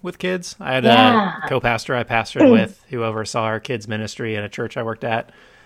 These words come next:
Speaker 1: Uh, and that's what she would do. She would just, at the end of a story, <clears throat> excuse me, at the end of a story, she would just ask, uh, you know, "I wonder
Speaker 2: Mm.
Speaker 1: how this is sitting with you. Or, I wonder what you think about this story."
Speaker 2: Yeah.
Speaker 1: And giving the kids the freedom to sort of think their own thoughts about a story.
Speaker 2: Yeah,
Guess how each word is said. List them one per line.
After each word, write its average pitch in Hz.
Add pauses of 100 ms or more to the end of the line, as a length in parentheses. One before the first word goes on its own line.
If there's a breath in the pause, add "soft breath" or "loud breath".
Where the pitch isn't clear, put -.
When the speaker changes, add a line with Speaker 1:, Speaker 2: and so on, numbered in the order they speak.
(220 soft breath)
Speaker 1:
Uh, 117
and 123
that's 135
what 175
she 147
would 135
do. 123
She -
would 117
just, 123
at 143
the 117
end 120
of 117
a 117
story, 175 (120)
<clears throat> -
excuse 156
me, 120 (180)
at 135
the 139
end 147
of 135
a 127
story, 131 (500 soft breath)
she -
would 123
just 117
ask, 120 (120)
uh, - (300)
you -
know, 120
"I 120
wonder 127
Speaker 2:
Mm. -
Speaker 1:
how 135
this 123
is 123
sitting 110
with 104
you. 123
Or, 113
I 120
wonder 151
what 139
you 135
think 120
about 113
this -
story." -
Speaker 2:
Yeah. 185
Speaker 1:
And 123
giving 127
the 117 (160)
kids 127
the 113
freedom 110
to 110
sort 107
of 104 (220)
think 127
their 127
own 120
thoughts 123
about 117
a 127
story. 135 (160)
Speaker 2:
Yeah, 415